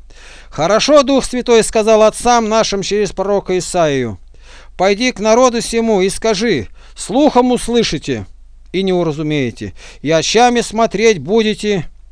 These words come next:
и не увидите. Ибо огрубело сердце людей сих, и ушами с трудом слышат, и очи свои сомкнули, да не узрят очами и не услышат ушами, и не уразумеют сердцем, и не обратятся, чтобы я исцелил их.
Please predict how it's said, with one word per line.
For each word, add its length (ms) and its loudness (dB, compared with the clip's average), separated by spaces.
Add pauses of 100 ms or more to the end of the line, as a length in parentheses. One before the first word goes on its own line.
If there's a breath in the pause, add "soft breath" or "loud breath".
(140)
и 120 -4
не 120 -2
увидите. 680 -4 (640 soft breath)
Ибо 380 0
огрубело 540 2
сердце 460 0
людей 320 0
сих, 440 -6 (560 soft breath)
и 60 -8
ушами 500 0
с 60 -8
трудом 420 0
слышат, 580 -2
и 80 -6
очи 360 4
свои 300 -2
сомкнули, 720 -2 (340 soft breath)
да 160 -4
не 120 0
узрят 460 2
очами 500 2
и 160 -6
не 100 -2
услышат 580 -4
ушами, 580 -2 (280 soft breath)
и 160 -4
не 180 2
уразумеют 680 0
сердцем, 640 -2 (460 soft breath)
и 160 -2
не 180 2
обратятся, 720 2
чтобы 300 0
я 200 2
исцелил 500 -2
их. 380 -8